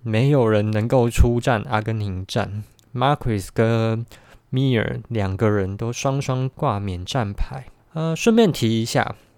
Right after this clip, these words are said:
今年其实各家车厂的赛车，我自己会觉得落差并没有非常的大。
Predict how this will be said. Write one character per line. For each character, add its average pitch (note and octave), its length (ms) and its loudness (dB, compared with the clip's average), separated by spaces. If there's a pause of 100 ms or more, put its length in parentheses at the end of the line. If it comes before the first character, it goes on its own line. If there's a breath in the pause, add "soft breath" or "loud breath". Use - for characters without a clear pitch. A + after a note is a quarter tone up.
(140 loud breath)
今 B3 140 2
年 A3+ 100 6
其 D3+ 160 6
实 C#3+ 60 4
各 D#3 220 2
家 C#3 160 0
车 C3+ 240 -2
厂 G#2+ 200 -8
的 F#2+ 80 -10
赛 G#2 280 -6
车， G2+ 280 -4
我 G2 120 -8
自 - 140 -4
己 G#2 120 0
会 G#2+ 160 -2
觉 F2+ 240 -10
得 F2 160 -8
落 G#2 240 -4
差 G2 300 -6 (140)
并 C3 140 0
没 G2 160 -4
有 F#2+ 100 -8
非 G#2 200 -6
常 G2 180 -10
的 F#2 80 -14 (120)
大。 - 180 -6